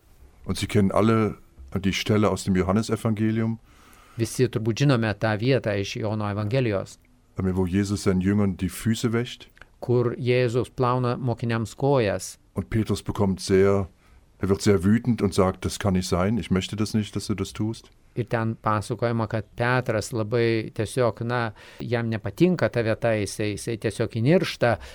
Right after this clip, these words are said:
Speaker 2: Petras sako, „Tu neplausi man kojų, nemazgosi man kojų.“
Speaker 1: Und Petrus muss lernen, ähm, dass das im Herzen der Mission von Jesus ist.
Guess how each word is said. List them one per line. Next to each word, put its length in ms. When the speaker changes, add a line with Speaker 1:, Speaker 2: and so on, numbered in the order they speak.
Speaker 2:
Petras 420
sako, 300
„Tu 140
neplausi 560
man 180
kojų, 520
nemazgosi 640
man 200
kojų.“ 420
Speaker 1:
Und 120
Petrus 320
muss 160
lernen, 640
ähm, 220
dass 180
das 280
im 180
Herzen 480
der 140
Mission 440
von 300
Jesus 360
ist. 260